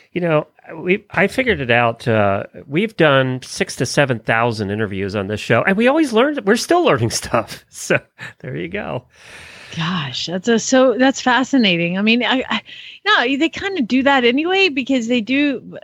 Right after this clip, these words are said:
Speaker 2: at my house. They, at, at the, when it's feeding time, they're at the barn. They're like, "Let us, let us in the barn," you know. But it obviously is different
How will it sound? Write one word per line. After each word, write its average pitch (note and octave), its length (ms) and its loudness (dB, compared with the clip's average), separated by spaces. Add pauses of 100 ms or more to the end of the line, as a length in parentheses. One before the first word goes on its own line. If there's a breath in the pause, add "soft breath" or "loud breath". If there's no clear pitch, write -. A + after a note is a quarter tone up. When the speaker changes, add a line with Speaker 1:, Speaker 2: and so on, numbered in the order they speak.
Speaker 2:
at G3 180 -6
my A#3 200 4
house. A3+ 260 4
They, G3+ 220 2 (520)
at, A3 300 0
at A3+ 220 -4
the, A#3+ 100 0
when A#3+ 180 0
it's F4+ 180 2
feeding D#4+ 300 2
time, A3+ 280 2
they're C4+ 220 2
at A#3 240 0
the A#3 60 -12
barn. D3+ 400 -4 (140)
They're A3+ 140 2
like, A#3 180 2
"Let G3+ 300 2
us, - 400 -2
let G3+ 120 2
us G3+ 160 -2
in G#3+ 220 2
the G3 80 2
barn," E3+ 320 0
you F3+ 100 -2
know. F3 200 0
But F3 340 0
it F#3+ 280 -2
obviously F#3+ 540 2
is E3 160 2
different E3+ 480 -2